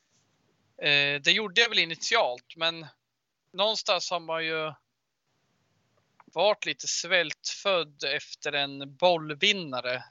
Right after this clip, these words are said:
eh, s-, vilket jag sett att vi fått i Fred, framförallt viktig, eh, mot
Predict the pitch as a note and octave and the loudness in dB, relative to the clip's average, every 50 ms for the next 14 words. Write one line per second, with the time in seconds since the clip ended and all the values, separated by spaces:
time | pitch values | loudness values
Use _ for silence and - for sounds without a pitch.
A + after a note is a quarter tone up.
0 | _ _ _ - - C#3 C3 B2+ B2+ B2+ C3 - - - - - C#3 _ - - | _ _ _ -14 -12 -8 -8 -8 -6 -8 -10 -10 -12 -16 -20 -20 _ _ -8 -6
1 | - - - F#3 D#3+ D#3 D#3 D3+ D#3 C#3+ - - - G#3+ - - _ - D#3 C#3+ | -6 -6 -4 -4 -6 -6 -2 0 0 0 2 2 2 2 2 2 _ -6 -6 -6
2 | - D#3 D3 - - - G#3 - _ _ _ - - D3+ C#3+ C#3 C#3+ - _ _ | -6 -10 -12 -10 -2 -2 -2 -2 _ _ _ -8 -4 -4 -4 -4 -6 -12 _ _
3 | _ _ _ _ _ _ _ _ _ - - D#3+ D#3 D3+ C#3+ C#3 C#3 _ - - | _ _ _ _ _ _ _ _ _ -10 0 4 6 6 6 4 0 _ -14 -4
4 | - D#3 C#3+ - D#3+ D#3 D#3 D3 - D#3+ D#3+ D3 - _ - D3+ C#3+ C#3+ C#3 C3+ | -2 -2 -2 2 2 2 2 0 -2 -8 -8 -8 -8 _ -6 -4 -4 -4 -4 -8
5 | _ _ _ _ _ _ _ _ _ _ _ _ _ _ _ _ _ _ _ _ | _ _ _ _ _ _ _ _ _ _ _ _ _ _ _ _ _ _ _ _
6 | _ _ - D#3 D3 C#3+ C#3+ C#3+ C#3 C#3 C#3 C#3 C#3+ C#3+ C#3+ D3 D3 D3 C#3 | _ _ -6 -4 -4 -2 -2 -2 -2 -2 -2 -4 -6 -6 -8 -10 -10 -10 -10